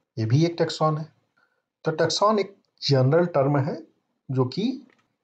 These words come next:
किसी भी कैटेगरी को रिप्रेजेंट करता है। एनिमल के लिए सबसे पहले टैक्सॉन टर्म प्रपोज किया था एडोल्फ मेयर ने,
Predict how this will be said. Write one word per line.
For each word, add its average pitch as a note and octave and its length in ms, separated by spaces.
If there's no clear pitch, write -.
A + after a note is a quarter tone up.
किसी G3 220
भी G3 100
कैटेगरी A#2+ 400
को F3+ 300
रिप्रेजेंट C3 540
करता A#2+ 340
है। - 160
एनिमल G3+ 420
के G#3 160
लिए F#3+ 260
सबसे F#3 360
पहले E3 420
टैक्सॉन D#3+ 420
टर्म D#3 260
प्रपोज C#3+ 420
किया C3 220
था - 280
एडोल्फ C3+ 480
मेयर B2 340
ने, A3 280